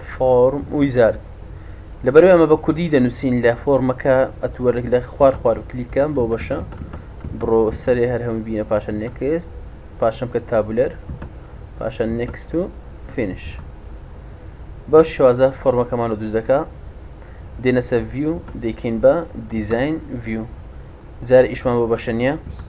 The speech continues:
لای دەدەین. اینجا تۆ وەرە کلیک لەو بەشە بکە، هەر هەمووی سلێکت کە، بۆ ئەوەی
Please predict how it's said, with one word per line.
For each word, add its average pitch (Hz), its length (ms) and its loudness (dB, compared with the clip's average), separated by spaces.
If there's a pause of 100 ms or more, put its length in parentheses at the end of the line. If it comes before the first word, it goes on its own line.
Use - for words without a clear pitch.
(120)
لای 113 180 0
دەدەین. 123 260 -4 (520)
اینجا 135 240 6
تۆ - 120 -2
وەرە 123 240 10
کلیک 123 300 -6
لەو 113 160 4
بەشە 120 240 -2
بکە، 117 220 0
هەر 113 140 -4
هەمووی 110 220 -6
سلێکت 107 380 -6
کە، 135 100 2 (680)
بۆ 135 100 4 (100)
ئەوەی 120 300 6